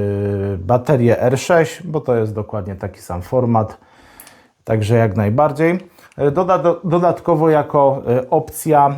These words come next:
można dokupić, mm, taki akumulator zintegrowany w formie jakby, e,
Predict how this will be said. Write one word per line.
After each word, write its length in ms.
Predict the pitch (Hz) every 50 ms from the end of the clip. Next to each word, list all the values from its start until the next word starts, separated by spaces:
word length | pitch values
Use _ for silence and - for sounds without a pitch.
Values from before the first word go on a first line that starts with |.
| 156 -
można 600 | 131 123 131 131 139 139 120 113 131 139 131 127
dokupić, 760 | 123 127 127 - - 120 117 - 120 120 113 - - - - 110 110
mm, 340 | 117 117 113 113 113 107 104
taki 500 | - 120 117 - - 117 120 123 - - _
akumulator 720 | - 131 117 - 135 131 123 120 120 117 - 117 110 113 -
zintegrowany 1200 | - - - - - 165 170 165 - 175 147 135 139 139 135 131 135 135 127 127 123 123 120 117 - - _ - - _ _ _ _ _ _
w 80 | _ -
formie 460 | - - 131 127 120 113 123 123 120
jakby, 480 | 113 110 110 107 110 101 110 107 107 101 - - - - - - -
e, 240 | 110 110 107 107